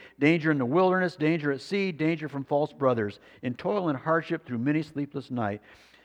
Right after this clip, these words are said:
in hunger and thirst, often without food, in cold and exposure." Paul said, "That's been my life." Physical issues. And we say, "Well, will these anchors help me emotionally?"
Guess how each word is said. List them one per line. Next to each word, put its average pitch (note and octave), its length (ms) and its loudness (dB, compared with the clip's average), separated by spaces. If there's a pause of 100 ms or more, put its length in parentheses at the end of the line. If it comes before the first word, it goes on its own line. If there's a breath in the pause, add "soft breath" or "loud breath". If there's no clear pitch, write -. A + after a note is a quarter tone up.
(180 soft breath)
in C#3+ 120 -2
hunger F#3+ 340 0
and D#3 180 -4
thirst, B2 440 0
often C#3 280 2
without D3 400 0
food, A2 380 -4
in A#2+ 140 -4
cold A#2+ 500 -2
and A#2 140 -6
exposure." G#2+ 640 -2 (480 soft breath)
Paul A2+ 240 0
said, G#2+ 360 0 (720)
"That's - 200 -10
been G2+ 180 -12
my F#2+ 100 -16
life." G2+ 240 -20 (1800)
Physical A3 840 4 (520)
issues. A#2+ 480 -6
And C#3+ 80 0
we G3+ 120 2
say, D#3+ 240 4 (260 loud breath)
"Well, G#3+ 260 4 (840 soft breath)
will G3+ 180 8
these A#3 220 -2
anchors G3+ 340 -2
help F#3 240 0
me F3 120 -4
emotionally?" E3+ 640 -4